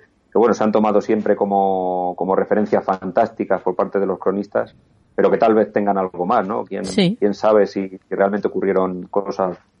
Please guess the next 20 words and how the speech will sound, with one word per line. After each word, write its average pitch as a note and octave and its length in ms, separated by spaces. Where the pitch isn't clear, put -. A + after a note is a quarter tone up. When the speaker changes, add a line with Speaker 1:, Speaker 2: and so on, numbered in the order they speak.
Speaker 1:
eh, - 200
misteriosas F#2+ 600
en, F2 320
en E2+ 80
aquellos F2 320
momentos. A2 400
Speaker 2:
Ujú. G#3 380
Eh, G3+ 280
pasamos A#3 460
a D4+ 40
la B3+ 80
segunda G#3+ 460
parte, A#3+ 380
Marcus, A3 640
y G#3 120
ahí G#3+ 520
volvemos G#3 880
a C#3+ 180
Asturias, F#3+ 760
a, C#3+ 280